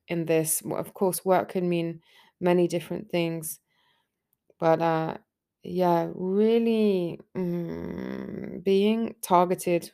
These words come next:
with how we talk to ourselves, how we talk to other people, where we're spending our energy. And we, there are still things that many of us need to leave behind in this year, and the,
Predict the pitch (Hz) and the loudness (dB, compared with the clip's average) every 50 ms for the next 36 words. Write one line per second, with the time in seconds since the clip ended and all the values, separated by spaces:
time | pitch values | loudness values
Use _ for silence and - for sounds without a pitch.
0 | - - 175 175 165 170 170 - - _ _ _ _ _ _ _ _ _ _ _ | -6 0 2 2 2 2 -2 -8 -18 _ _ _ _ _ _ _ _ _ _ _
1 | _ _ _ _ _ _ _ _ _ _ _ _ _ _ _ _ _ _ _ _ | _ _ _ _ _ _ _ _ _ _ _ _ _ _ _ _ _ _ _ _
2 | _ _ _ _ - - - 190 175 170 180 175 - 202 202 202 202 - 196 196 | _ _ _ _ -6 2 4 6 6 6 4 2 4 4 4 4 2 0 0 0
3 | 190 185 - - 185 185 180 175 175 - 180 170 170 175 - - 196 180 180 - | 0 0 0 0 0 2 2 0 0 0 0 0 0 0 0 -2 -2 -2 -2 -4
4 | - - 175 170 160 160 - - 180 170 - - 180 175 170 170 165 165 - - | -4 -2 -2 -2 -2 -4 -4 -6 -6 -4 0 2 2 2 2 2 -2 -6 -12 -20
5 | - _ - 185 175 180 175 170 170 165 - - 170 165 165 156 160 160 165 165 | -14 _ 2 4 6 6 6 6 4 2 0 -2 0 0 0 0 -2 -2 0 0
6 | 156 156 - - 160 156 156 156 156 - - 160 156 156 156 156 _ _ _ _ | -2 -2 -2 -2 -2 0 0 -2 -2 -4 -4 -2 -2 -2 -4 -6 _ _ _ _
7 | _ _ _ _ _ _ _ _ _ _ _ _ _ _ _ _ _ _ _ _ | _ _ _ _ _ _ _ _ _ _ _ _ _ _ _ _ _ _ _ _
8 | _ _ _ _ _ _ _ _ - 175 175 175 170 165 165 - _ _ _ _ | _ _ _ _ _ _ _ _ -2 0 2 2 2 0 -4 -10 _ _ _ _
9 | _ _ _ _ _ _ _ _ - 180 175 170 165 - - - - 202 214 233 | _ _ _ _ _ _ _ _ 2 4 4 4 2 0 2 6 8 8 10 8
10 | 220 220 - 220 202 196 190 185 180 - - - - 180 175 175 175 180 175 175 | 8 6 4 4 6 6 4 2 0 -2 -4 -2 0 2 2 4 4 4 4 2
11 | 175 165 165 - 180 175 170 - 185 175 175 175 170 170 175 156 - 170 170 170 | 0 0 0 2 0 0 0 0 -2 0 0 0 -2 -2 -4 -4 -2 -2 0 0
12 | 170 175 175 175 - - - - _ _ - 170 156 175 165 160 - - 180 175 | 0 0 0 -2 -4 -8 -18 -20 _ _ -4 -2 0 0 -2 -2 -2 -2 0 2
13 | 170 165 165 156 - - - 170 170 170 - 82 - 165 | 2 4 2 2 0 -2 -4 -4 0 0 2 2 2 0